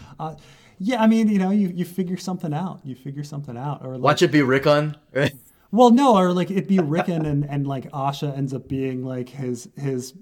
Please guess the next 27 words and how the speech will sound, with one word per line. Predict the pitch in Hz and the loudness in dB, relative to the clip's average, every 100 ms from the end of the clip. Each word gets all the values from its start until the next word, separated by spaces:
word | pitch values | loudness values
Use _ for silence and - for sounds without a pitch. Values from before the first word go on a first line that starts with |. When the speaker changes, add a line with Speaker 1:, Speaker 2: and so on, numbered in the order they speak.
| _ | _
Speaker 1:
main | 143 131 135 | -6 -4 -4
advisor, | 131 113 120 147 143 110 | -6 -8 -6 -4 -6 -8
or, | 143 131 | -12 -10
like, | 127 127 120 - | -8 -8 -12 -8
Asha | 139 147 - 151 | -2 -2 -2 -2
Speaker 2:
Or | 143 | 0
Speaker 1:
becomes | 143 143 | 2 2
Speaker 2:
Davos. | 107 92 - - | 0 -2 -8 -6
Speaker 1:
Stannis. | 147 151 156 135 135 | -4 -2 -2 -4 -6
Yeah, | 165 165 135 | -4 -4 -2
Amish, | 147 165 160 - _ _ _ | -4 -4 -8 -16 _ _ _
yeah, | 180 190 139 | -2 -2 -2
or, | |
like, | 139 139 - _ _ _ _ 220 - | -4 -6 -10 _ _ _ _ -20 -8
Asha | 151 151 156 | -4 -4 -4
becomes | 151 160 143 - | -6 -4 -4 -6
Stannis' | - - 151 143 156 147 123 | -14 -10 -4 -4 -4 -8 -10
advisor, | 131 110 120 139 135 117 110 | -10 -8 -8 -6 -6 -8 -14
or | |
Davos | - 127 135 143 135 | -12 -10 -6 -6 -8
figures | 151 135 127 | -8 -8 -8
out | 127 120 | -10 -14
something. | - 127 131 113 | -10 -10 -10 -12
Davos | 107 127 127 131 - | -10 -8 -8 -10 -10
is | 120 - | -14 -10
now | 143 123 127 131 | -8 -8 -10 -10
advising | 117 120 120 113 120 113 | -12 -10 -10 -10 -12 -12